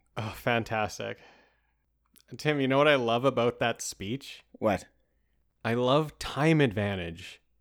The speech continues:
Speaker 2: Oh, yeah.
Speaker 1: I will give you a time advantage. I just fucking loved that so much. Instead of saying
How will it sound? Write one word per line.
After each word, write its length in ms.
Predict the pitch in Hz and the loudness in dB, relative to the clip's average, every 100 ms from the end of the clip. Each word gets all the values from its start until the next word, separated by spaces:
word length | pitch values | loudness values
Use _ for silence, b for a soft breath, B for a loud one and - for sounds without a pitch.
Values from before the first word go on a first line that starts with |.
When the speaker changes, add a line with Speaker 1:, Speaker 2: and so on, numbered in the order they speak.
| _ - | _ 8
Speaker 2:
Oh, 180 | 139 127 | 10 10
yeah. 140 | 95 | 4
Speaker 1:
I 60 | 131 | 2
will 220 | 151 156 - | 4 2 4
give 180 | 160 156 | 2 4
you 240 | 185 202 147 | 2 2 2
a 120 | 135 | 0
time 560 | - - 117 120 156 | 0 -8 -2 2 4
advantage. 800 | 165 160 175 180 175 214 214 - - | 4 2 2 2 4 2 2 -4 0
I 140 | 151 | 0
just 340 | 147 170 165 - | 2 -2 -4 -6
fucking 720 | - - 151 - 196 196 185 | -20 -8 -8 -2 -2 0 -4
loved 340 | 127 135 135 | 0 0 0
that 280 | 165 160 170 | 0 0 0
so 360 | - - 123 151 | -2 -2 0 0
much. 420 | 110 117 - - b b | 0 -2 -4 -10 b b
Instead 340 | 156 - 151 | 0 2 0
of 100 | - | 0
saying 340 | - 147 151 | 0 0 0